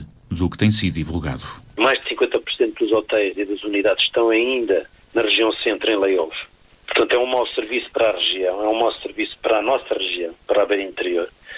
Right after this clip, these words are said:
Speaker 2: que não tem absolutamente retoma nenhuma visível neste momento. Quanto à campanha de desinformação do governo,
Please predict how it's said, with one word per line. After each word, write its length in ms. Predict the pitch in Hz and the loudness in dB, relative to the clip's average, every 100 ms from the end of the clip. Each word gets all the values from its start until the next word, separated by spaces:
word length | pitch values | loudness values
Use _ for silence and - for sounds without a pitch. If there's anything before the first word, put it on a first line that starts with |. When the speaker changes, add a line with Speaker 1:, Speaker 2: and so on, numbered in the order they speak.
| - - - | -16 -20 -6
Speaker 2:
que 80 | 104 | 0
não 160 | 101 | 2
tem 360 | - 107 98 95 | 4 2 0 -2
absolutamente 600 | - - 123 120 117 117 | -2 -2 -2 0 2 2
retoma 400 | 107 - 117 113 | 0 0 0 0
nenhuma 420 | 113 117 107 98 | 0 2 2 2
visível 520 | 101 127 107 107 101 104 | 0 0 0 0 2 2
neste 280 | 107 - | 2 0
momento. 440 | 92 87 92 104 - - - - - | -6 -4 -4 -6 -12 -10 -8 -8 -4
Quanto 220 | - 165 | 0 2
à 60 | - | 2
campanha 400 | 160 147 151 147 | 0 0 2 0
de 60 | 143 | 0
desinformação 600 | 143 143 147 135 - 101 | -2 0 0 0 0 0
do 140 | 110 | -4
governo, 560 | - 113 104 101 113 | 0 2 4 2 -6